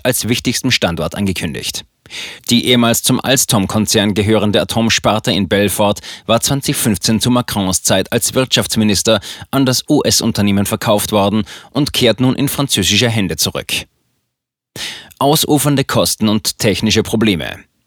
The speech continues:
Aktuell bereiten dem Stromkonzern E D F jedoch schadhafte Atomkraftwerke Sorgen. Wegen möglicher Korrosionsschäden gingen im vergangenen Jahr bereits fünf Kraftwerke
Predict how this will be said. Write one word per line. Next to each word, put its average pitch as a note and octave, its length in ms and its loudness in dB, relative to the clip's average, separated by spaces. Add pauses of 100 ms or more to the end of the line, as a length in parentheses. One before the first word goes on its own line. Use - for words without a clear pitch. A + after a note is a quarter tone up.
(280)
Aktuell B2 400 2
bereiten A2+ 440 2
dem G#2 120 2
Stromkonzern A2+ 680 0
E G#2+ 100 0
D - 80 2
F A2 240 0
jedoch A2 220 2
schadhafte - 580 0
Atomkraftwerke F2 800 -2
Sorgen. G2 400 0 (340)
Wegen A2 280 2
möglicher B2 380 2
Korrosionsschäden G#2+ 1080 0
gingen B2 240 0
im B2 100 0
vergangenen A#2 460 0
Jahr A2+ 200 2
bereits G2 320 0
fünf C#3 300 -2
Kraftwerke F2+ 640 -2